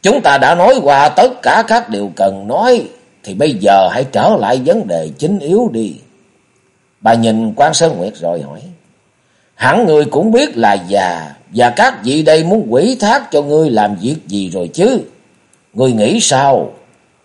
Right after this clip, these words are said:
Quan Sơn Nguyệt quỳ xuống, cung kính rồi đáp, "Nghĩa bất dung từ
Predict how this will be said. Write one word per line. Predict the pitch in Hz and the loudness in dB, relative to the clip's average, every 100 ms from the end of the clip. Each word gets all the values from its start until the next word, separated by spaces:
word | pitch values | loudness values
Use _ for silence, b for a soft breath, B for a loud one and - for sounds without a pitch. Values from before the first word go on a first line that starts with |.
| _ _ _ | _ _ _
Quan | - 131 | 0 0
Sơn | - 135 90 | 2 -2 -2
Nguyệt | 98 - | -6 -6
quỳ | 80 85 80 | -6 -6 -6
xuống, | - 113 196 170 _ | -4 -4 -4 -10 _
cung | - 127 | -4 -4
kính | 113 175 196 | -2 -4 -2
rồi | 69 64 | -6 -8
đáp, | 82 160 _ _ _ _ _ _ _ _ _ _ _ _ | -10 -12 _ _ _ _ _ _ _ _ _ _ _ _
"Nghĩa | 101 151 | 0 4
bất | 226 247 | 4 2
dung | 165 170 143 | 0 -2 0
từ | 101 82 | -2 -2